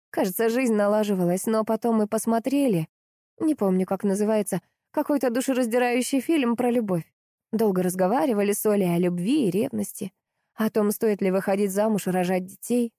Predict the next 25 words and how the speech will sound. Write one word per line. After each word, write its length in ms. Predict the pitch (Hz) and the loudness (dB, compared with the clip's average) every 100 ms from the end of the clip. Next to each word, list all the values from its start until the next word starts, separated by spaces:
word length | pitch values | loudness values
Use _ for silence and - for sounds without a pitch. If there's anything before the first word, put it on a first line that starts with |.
| _ | _
потянем 520 | - 185 202 220 226 214 | -4 -2 0 0 2 2
ли 100 | 202 | 2
мы 180 | 208 | 2
это, 260 | 196 185 - _ _ _ _ _ _ - | 0 -4 -8 _ _ _ _ _ _ -2
и 220 | 311 311 | 0 0
скажут 440 | - - 302 254 240 | -2 -2 0 0 0
ли 140 | 247 | 2
нам 220 | 254 269 | 2 2
за 140 | 240 233 | 2 0
это 220 | 240 233 | 0 -2
спасибо 500 | 226 240 240 277 214 | -2 -2 0 0 2
наши 300 | 214 214 233 | 2 0 -2
дети. 480 | 202 190 - 180 170 _ _ _ _ _ _ _ _ _ _ _ _ _ | 0 -2 -2 -8 -8 _ _ _ _ _ _ _ _ _ _ _ _ _
Разговор 440 | 403 370 339 330 311 | -4 0 0 2 2
не 120 | 262 | 2
получился 520 | 269 277 302 233 - | 2 0 2 -2 -2
глубоким, 560 | 190 196 196 190 214 220 | 0 0 0 0 2 2
Оля, 300 | 220 214 202 | 2 2 2
во 140 | 214 | 0
всяком 360 | 214 233 220 208 | 0 0 0 0
случае, 520 | 233 233 - 220 202 _ _ - | 0 0 0 0 0 _ _ -6
надолго 720 | 262 262 269 226 202 196 190 | -4 0 2 2 2 2 0
вперед 540 | - 247 254 285 254 - | -2 -2 2 2 0 0
не 240 | 233 247 | 0 2
загадывала. 680 | 247 226 180 170 170 165 160 | 0 0 0 0 0 -2 -4